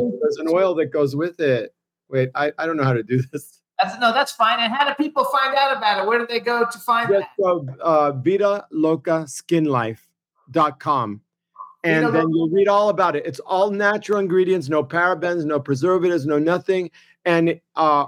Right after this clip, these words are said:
Speaker 2: our slogan is, "Skin has no gender." And
Speaker 1: <laughs>
Speaker 2: so it, it's also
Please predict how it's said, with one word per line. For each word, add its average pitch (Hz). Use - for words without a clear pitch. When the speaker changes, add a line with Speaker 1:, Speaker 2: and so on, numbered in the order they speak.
Speaker 2:
our 151
slogan 185
is, 143
"Skin 185
has 165
no 156
gender." 135
And 165
Speaker 1:
<laughs> -
Speaker 2:
so -
it, 170
it's 180
also 180